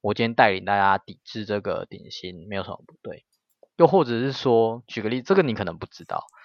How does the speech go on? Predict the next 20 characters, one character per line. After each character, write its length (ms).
这 120
个 140
就 60
是， 440
呃， 160
有 140
传 320
言 280
说 720
南 280
投 220
某 220
一 40
间 260
分 260
局 240
的 280
分 160
局 180
长， 200